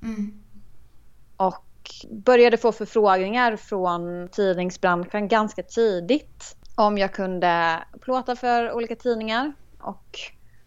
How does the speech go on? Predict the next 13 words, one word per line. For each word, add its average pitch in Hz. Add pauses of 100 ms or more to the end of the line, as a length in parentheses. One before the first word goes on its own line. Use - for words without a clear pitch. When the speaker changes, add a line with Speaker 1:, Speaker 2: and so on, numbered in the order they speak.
(320)
Speaker 2:
självklart 214 (400)
skitbetalt 202
och 190 (140)
under, 190
liksom, 185
inga 190
som 208
helst 165
avtal 175
eller 170
någonting 170
sånt. 170
Men 170